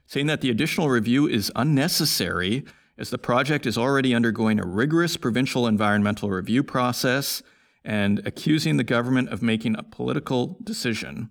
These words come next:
Here's a quote from Pierre Gratton, President and C E O of the Mining Association of Canada. "We are very disheartened by the federal government's decision on the Castle project, given the expansion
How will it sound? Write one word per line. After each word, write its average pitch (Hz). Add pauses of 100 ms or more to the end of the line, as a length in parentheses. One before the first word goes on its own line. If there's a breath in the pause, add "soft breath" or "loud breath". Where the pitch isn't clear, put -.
Here's 107
a 107
quote - (200)
from 110
Pierre 156
Gratton, 139 (280)
President 127
and 107
C 117
E 113
O 127
of 165
the 131
Mining 107
Association 107
of -
Canada. 147 (580 soft breath)
"We 123
are 117
very 135
disheartened 170 (420 soft breath)
by 113
the 101
federal 156
government's 143
decision 147
on 110
the 95
Castle 127
project, 127
given 107
the 101
expansion 135